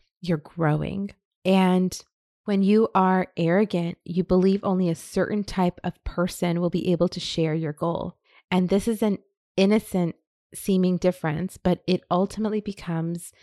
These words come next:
something that will wrap your ability to make good decisions.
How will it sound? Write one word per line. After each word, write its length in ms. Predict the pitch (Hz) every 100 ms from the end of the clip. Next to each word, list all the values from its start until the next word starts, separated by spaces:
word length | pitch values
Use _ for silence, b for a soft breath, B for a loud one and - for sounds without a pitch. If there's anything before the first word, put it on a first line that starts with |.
| b b
something 480 | _ - 175 - 196
that 280 | 196 180 -
will 540 | 175 170 165 160 170 _ -
wrap 400 | 156 156 175 -
your 80 | 196
ability 400 | 180 160 160 165
to 160 | -
make 160 | 160 151
good 160 | 147 143
decisions. 580 | 165 233 202 156 -